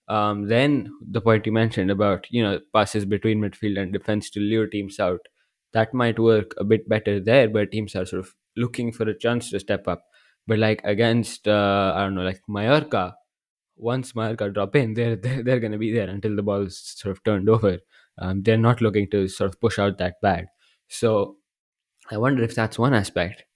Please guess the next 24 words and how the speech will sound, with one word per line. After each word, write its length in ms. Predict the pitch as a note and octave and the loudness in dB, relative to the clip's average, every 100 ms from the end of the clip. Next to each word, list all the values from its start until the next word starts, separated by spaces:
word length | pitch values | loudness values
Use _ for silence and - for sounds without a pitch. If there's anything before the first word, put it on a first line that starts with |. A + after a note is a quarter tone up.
| _ _ _ _ - | _ _ _ _ -2
And 220 | A#2 A#2 | 2 2
the 100 | A#2 | 0
other, 680 | - D#3+ E3 F3+ E3+ C#3 - | -2 -2 4 6 6 4 4
um, 560 | A2+ A2+ A2 G#2+ G#2+ G2 A2 | 4 6 4 4 0 -4 -4
aspect 520 | A2 - A2 G2+ - | -6 -2 -2 -2 -2
that, 140 | G#2 | 0
which 200 | A2+ G#2 | 0 2
I 160 | F#2+ G#2+ | 0 2
thought 260 | A2+ G#2+ | 2 2
is 300 | - A#2 G2+ | 2 0 0
that 340 | - A2+ G#2 - _ _ _ _ _ - | 2 2 2 -4 _ _ _ _ _ -8
they 80 | A2+ | -4
simply 320 | D3 C#3+ C#3 | -2 2 2
don't 500 | B2 A#2+ B2+ C#3+ D3+ | 2 2 4 4 0
have 300 | C#3 C3+ B2 | 0 0 -2
enough 300 | A#2+ B2 - _ | -6 -6 -8 _
people, 640 | B2 C3+ D#3 E3 F3 D#3 - - | -2 0 2 4 2 -2 -12 -2
um, 680 | C3+ C#3 D3 D3+ D3 D3+ - _ _ _ _ _ | 0 2 2 0 -2 -8 -14 _ _ _ _ _
sort 200 | - C3 | -4 -2
of, 120 | C3 - - | -2 -6 -10
uh, 80 | F2 - - | -10 -10 -10
in 220 | C3+ C3+ C3 | -6 -4 -2
the 240 | B2+ A#2+ | 0 0
real 220 | B2 A#2+ | 0 -2